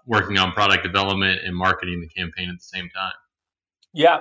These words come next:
Speaker 2: you know, that's a great question. Actually, so I've got something that you'll find interesting, and I think this is gonna tell you exactly how successful our campaign is, Roy. Uh, we cannot advertise knives on Kick-, on, uh,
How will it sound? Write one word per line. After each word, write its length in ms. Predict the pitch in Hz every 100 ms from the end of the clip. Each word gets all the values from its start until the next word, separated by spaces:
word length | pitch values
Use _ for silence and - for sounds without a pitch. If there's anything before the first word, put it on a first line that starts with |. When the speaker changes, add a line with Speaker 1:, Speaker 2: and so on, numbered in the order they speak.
| -
Speaker 2:
you 160 | 165 165
know, 140 | 165
that's 160 | 170 170
a 60 |
great 240 | 143 170 -
question. 400 | 151 151 - 123
Actually, 380 | 170 - 180 147
so 280 | 151 135
I've 220 | 131 143 147
got 240 | 147 -
something 340 | 151 143 139
that 140 | 131 123
you'll 180 | 131 131
find 380 | 147 135 127
interesting, 640 | 123 135 135 131 - 117 113
and 100 | 113
I 80 | 113
think 280 | 135 123
this 180 | 123 117
is 80 | 120
gonna 220 | 131 117
tell 240 | - 123 113
you 180 | 110
exactly 500 | 107 104 117 117 117
how 180 | 107 113
successful 600 | - 104 - 110 - 110
our 140 | 104 107
campaign 520 | 117 101 - 110 107
is, 200 | 101 95
Roy. 240 | 104 101 - _ _ _ _ _ _
Uh, 300 | 117 117 107 -
we 260 | 120 156 180
cannot 580 | 196 135 123 143 143 -
advertise 1040 | 131 127 131 135 - 117 104 104 104 101 110
knives 840 | 110 113 113 107 104 - - _ _ _ _ _ _ _
on 480 | 117 110 110 107 104
Kick-, 340 | - 120 - 123
on, 280 | 117 110
uh, 220 | 107 104